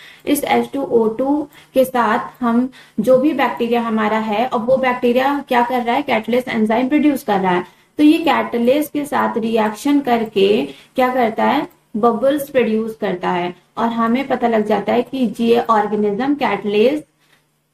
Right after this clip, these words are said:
catalyst enzyme produce कर रहे हैं। ठीक है, तो इस test को हम लोग इसलिए लगाते हैं, जो भी bacteria catalyst enzyme produce करते हैं वो एच टू ओ टू के साथ reaction करके क्या करते हैं, Bubble produce करते हैं।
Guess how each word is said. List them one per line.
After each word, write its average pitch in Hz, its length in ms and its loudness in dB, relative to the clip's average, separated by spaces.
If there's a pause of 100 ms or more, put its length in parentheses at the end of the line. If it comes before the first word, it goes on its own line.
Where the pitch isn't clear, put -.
(720)
catalyst 240 600 0
enzyme 220 440 0
produce 233 500 -2
कर 214 140 0
रहे 180 220 -4
हैं। 170 440 -6 (520)
ठीक 294 220 -2
है, 214 220 -2 (180)
तो 247 300 6
इस 247 180 -4
test 233 240 -2
को 254 60 -4
हम 240 160 -2
लोग 294 160 -4
इसलिए 226 280 0
लगाते 202 400 -2
हैं, 262 180 2
जो 233 160 2
भी 240 180 0
bacteria 220 460 0
catalyst 214 480 -2 (400)
enzyme 220 400 2
produce 214 460 0
करते 202 300 -2
हैं 294 180 2
वो 302 120 2
एच 240 180 0
टू 240 140 4
ओ - 20 2
टू 226 120 -2
के 226 80 2
साथ 214 260 -2
reaction 214 580 0
करके 240 500 -2 (560)
क्या 226 140 0
करते 220 280 2
हैं, 302 140 4
Bubble 220 300 2
produce 190 400 -2
करते 175 300 -8
हैं। 175 240 -4